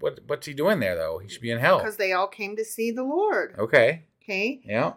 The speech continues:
Speaker 2: The Lord said to Satan, "Where have you come from?"
Speaker 1: Yeah. Where did you come from, Satan?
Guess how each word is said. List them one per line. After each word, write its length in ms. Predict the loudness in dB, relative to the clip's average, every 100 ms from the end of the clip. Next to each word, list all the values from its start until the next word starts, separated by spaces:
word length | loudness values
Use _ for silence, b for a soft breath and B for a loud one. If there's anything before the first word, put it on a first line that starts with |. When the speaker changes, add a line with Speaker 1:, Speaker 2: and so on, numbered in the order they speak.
| _
Speaker 2:
The 120 | 2
Lord 320 | 6 8 8 6
said 180 | 0
to 60 | 0
Satan, 440 | 0 0 0 -2
"Where 180 | 2 4 4
have 80 |
you 140 | 0 -6
come 260 | -6 -8
from?" 260 | -6 -8 0
Speaker 1:
Yeah. 340 | 8 10 10 6
Where 140 | 8 8
did 120 | 6
you 80 | 4
come 200 | 6 8
from, 260 | 8 8
Satan? 480 | 8 6 4 0 -4